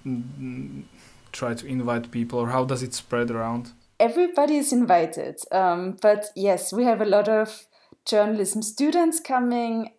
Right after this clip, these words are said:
Speaker 2: um, but also people who are journalists or s-, people from P R who are interested, or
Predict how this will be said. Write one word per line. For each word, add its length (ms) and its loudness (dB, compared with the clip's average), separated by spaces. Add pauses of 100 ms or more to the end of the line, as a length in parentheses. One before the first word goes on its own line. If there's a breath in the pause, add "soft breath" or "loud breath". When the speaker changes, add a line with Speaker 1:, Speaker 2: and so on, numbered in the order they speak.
(140)
Speaker 2:
um, 360 0
but 280 -4
also 840 0 (360 loud breath)
people 680 0
who 540 -4
are 280 2
journalists 960 0
or 280 2
s-, 240 -6
people 280 -8
from 200 -8
P 240 -8
R 420 2
who 160 -2
are 220 2
interested, 760 -2
or 240 0